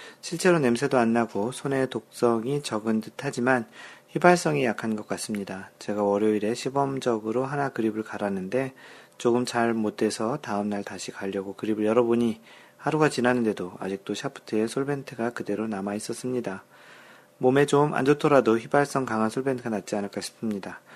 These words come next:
마인드 골프가 그동안 사용했던 거는 그 휘발성이 좀 있고 냄새도 나지만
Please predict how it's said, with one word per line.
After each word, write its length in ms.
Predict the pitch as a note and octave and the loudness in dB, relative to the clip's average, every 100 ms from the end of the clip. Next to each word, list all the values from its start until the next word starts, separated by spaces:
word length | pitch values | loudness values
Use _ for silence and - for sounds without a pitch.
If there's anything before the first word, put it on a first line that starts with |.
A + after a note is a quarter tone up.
| - - - _ _ | -20 -20 -20 _ _
마인드 220 | A2+ A#2 B2+ | -2 4 4
골프가 180 | C3 | 4
그동안 260 | B2 A2+ A2+ | 2 2 0
사용했던 480 | A#2 D3 C#3 B2+ A2+ | 0 0 0 0 0
거는 320 | G2+ G2+ C3 - | -2 -4 -6 -10
그 120 | - | -10
휘발성이 600 | G2 C3+ C#3+ - B2 A2+ | -4 0 0 0 -2 -2
좀 240 | - G#2+ G2 | -2 -4 -4
있고 300 | - C#3+ D3+ | -4 -2 0
냄새도 380 | A2+ G#2+ A#2 | -2 0 0
나지만 480 | G#2+ F#2 - A#2 C3+ | -2 -4 -4 -4 -4